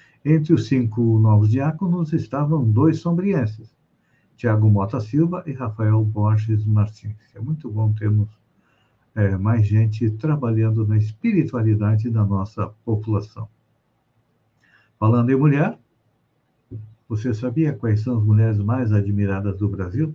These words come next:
Pois é. A número um, a top, é a atriz Fernanda Montenegro. Foi eleita a mulher mais admirada do Brasil em uma pesquisa feita pelo Instituto Qualibest. Este é o terceiro ano seguido que ela lidera o levantamento feito pela empresa de pesquisa digital.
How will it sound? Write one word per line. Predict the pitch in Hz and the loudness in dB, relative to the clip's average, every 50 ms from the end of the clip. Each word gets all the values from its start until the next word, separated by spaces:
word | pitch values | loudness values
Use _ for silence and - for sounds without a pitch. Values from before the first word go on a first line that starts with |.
| - - | -8 -6
Pois | 202 160 107 90 | -6 -6 -4 -6
é. | 90 82 - - _ _ _ _ _ _ _ _ _ _ _ - | -8 -10 -10 -14 _ _ _ _ _ _ _ _ _ _ _ -2
A | 113 | 2
número | 135 156 165 165 156 160 135 | 4 6 6 6 6 6 4
um, | 110 95 | 2 0
a | 92 107 | -2 -6
top, | - - 156 151 - - - - - _ _ _ _ _ _ _ _ _ _ _ _ _ | -4 -2 0 0 0 -2 -10 -20 -20 _ _ _ _ _ _ _ _ _ _ _ _ _
é | - 120 | -2 -2
a | 117 | 0
atriz | 107 107 123 143 147 - | 0 0 0 -2 -2 -2
Fernanda | - - 123 113 113 143 160 160 151 | -2 -2 0 0 2 2 2 2 2
Montenegro. | 151 156 156 147 - 127 113 110 104 104 104 - - _ _ _ _ _ _ _ _ _ _ _ _ _ _ | 2 2 0 0 0 0 2 2 2 2 0 -4 -12 _ _ _ _ _ _ _ _ _ _ _ _ _ _
Foi | _ - 107 101 | _ -4 -2 0
eleita | 95 107 123 120 110 | 0 0 0 0 -2
a | - | -2
mulher | 113 104 104 104 101 98 | 0 0 0 0 0 -2
mais | 95 98 123 156 170 151 143 | -4 -4 -2 -2 -2 -2 -2
admirada | 127 117 110 113 113 113 104 101 95 90 98 98 | -4 -2 -2 0 0 0 0 0 -2 -4 -4 -4
do | 101 110 | -2 0
Brasil | 107 110 120 107 101 104 127 151 156 - - _ _ _ _ _ _ _ | 0 0 0 0 0 0 0 -2 -2 -6 -10 _ _ _ _ _ _ _
em | - 147 | 0 0
uma | 156 151 | 2 2
pesquisa | 156 160 - 107 180 170 151 165 | 2 0 -2 -2 -4 -4 -2 -2
feita | 156 - 156 151 151 156 | -2 -2 -2 -2 -2 -2
pelo | 151 - 165 160 165 170 | -2 -2 -2 0 0 0
Instituto | 151 151 - 160 147 - - 131 117 107 110 113 107 107 107 - - | 0 -2 -2 -6 -6 -4 -4 -6 -4 -2 -2 0 0 0 -2 -6 -6
Qualibest. | - 113 107 110 110 110 110 131 156 151 - - - _ _ _ _ _ _ _ _ _ _ _ _ _ | -4 0 2 2 2 2 2 0 0 -2 -6 -12 -20 _ _ _ _ _ _ _ _ _ _ _ _ _
Este | - 127 107 107 - | -4 -4 -2 -2 -2
é | 151 | -2
o | 139 | -2
terceiro | - 135 123 107 - - 175 170 156 139 | -2 -2 -4 -2 -2 -2 -2 0 0 0
ano | 131 127 117 | 0 -2 -4
seguido | 107 - 151 120 120 143 151 175 165 | -4 -4 -2 -2 -2 -2 -2 -2 -4
que | 151 - | -2 -2
ela | 165 165 170 170 | -2 0 0 0
lidera | 160 147 127 113 117 117 127 123 | 0 0 0 -2 -2 -2 -2 -2
o | 123 | -4
levantamento | 120 123 117 127 113 107 113 110 110 117 113 113 - | -4 -4 -4 -4 -4 -2 0 2 2 2 0 -4 -4
feito | - 113 113 110 - | -2 -2 -2 -2 -4
pela | - 123 120 | -8 -8 -4
empresa | 123 113 107 107 107 110 113 110 110 110 | -4 -2 -2 0 0 0 2 2 2 2
de | 107 107 | 2 0
pesquisa | 107 107 107 107 - 117 107 107 107 | 0 -2 -4 -4 -2 -2 0 2 2
digital. | 107 107 110 113 107 107 107 98 - - | 2 2 2 0 0 -4 -8 -12 -12 -12